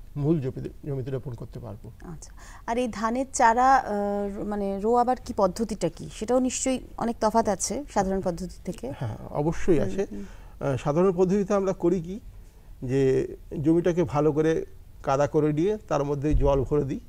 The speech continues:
Speaker 1: এবং তারপরে আমরা বীজতলা থেকে বীজ চারা নিয়ে এসে সেখানে রোপণ করে থাকি।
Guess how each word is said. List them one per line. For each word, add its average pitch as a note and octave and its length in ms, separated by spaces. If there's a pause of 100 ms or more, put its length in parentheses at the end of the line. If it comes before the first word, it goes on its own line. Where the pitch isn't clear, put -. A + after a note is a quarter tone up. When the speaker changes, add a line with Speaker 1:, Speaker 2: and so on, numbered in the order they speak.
(340)
Speaker 1:
এবং D#3+ 160
তারপরে E3+ 460
আমরা F#3+ 300 (460)
বীজতলা D#3 400
থেকে F3 240
বীজ D3+ 240 (960)
চারা D#3 280
নিয়ে D3 380
এসে G#3+ 160
সেখানে D#3+ 360 (380)
রোপণ D3 340
করে A#2+ 160
থাকি। A#2 300